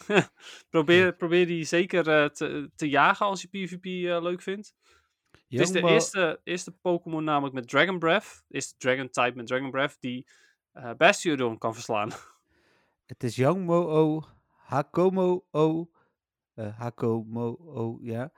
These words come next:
Speaker 2: Eh, en, eh, Komo-O.
Speaker 1: Ja, oké.
Speaker 2: Komo-O, ja.
Speaker 1: Oké.
Speaker 2: Ja.
Speaker 1: <laughs> Eh, dus ja, die, eh, nou ja, goed, die, die dus, Hakomo-O en, ehm, Komo-O, die zijn allebei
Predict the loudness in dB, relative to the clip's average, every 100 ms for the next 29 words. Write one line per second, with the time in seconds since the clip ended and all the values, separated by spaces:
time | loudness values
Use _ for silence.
0 | _ _ _ _ _ _ -8 -4 -4 -4
1 | -4 -2 -4 -8 -6 -2 -2 -2 0 2
2 | 4 2 0 -6 -4 -4 -8 _ _ _
3 | _ _ -4 -4 -4 _ -2 -2 -2 -6
4 | -10 -10 -14 _ _ -16 -16 _ _ _
5 | _ _ _ -8 -6 -6 -12 _ _ -12
6 | -10 -12 _ -20 -20 -20 _ -4 -4 -4
7 | -12 -18 _ _ -14 -12 -12 -18 -20 _
8 | _ _ -20 -20 _ 6 6 8 2 8
9 | 8 8 2 6 8 8 6 6 4 4
10 | -2 -4 _ -14 -2 0 2 0 0 -6
11 | -2 2 2 4 2 4 2 2 0 -2
12 | -4 -4 -4 -8 -14 0 2 2 0 0
13 | 0 -4 -6 -2 -2 0 0 2 0 -2